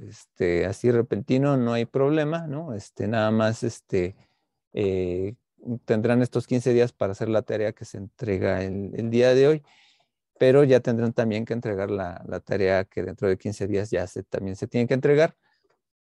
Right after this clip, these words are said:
Ahí, este, ya me daría cuenta, obviamente, con la, la participación. Creo que en los foros, este, pues bueno, ahí son ajustes que luego tengo que hacer con cada uno de ustedes,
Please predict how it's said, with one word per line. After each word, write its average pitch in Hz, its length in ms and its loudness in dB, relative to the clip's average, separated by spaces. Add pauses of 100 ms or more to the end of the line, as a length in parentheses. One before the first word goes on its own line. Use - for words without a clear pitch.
(160)
Ahí, 117 420 4
este, 95 1200 -4
ya 117 280 0
me 113 140 2
daría 107 640 2
cuenta, 110 280 -4
obviamente, 104 400 -6
con 92 240 -12
la, - 340 -10
la 98 180 -4
participación. 113 640 0
Creo 139 180 2
que 135 100 0
en 131 120 2
los 117 160 0
foros, 135 760 2
este, 95 800 -4
pues - 180 -4
bueno, 117 160 0
ahí 117 100 -2
son 117 200 -4
ajustes - 360 -12
que - 120 -8
luego 107 200 -2
tengo 107 300 -4
que 110 100 0
hacer 113 280 -2
con 110 160 -8
cada 113 220 2
uno 127 200 0
de 135 80 2
ustedes, 165 380 0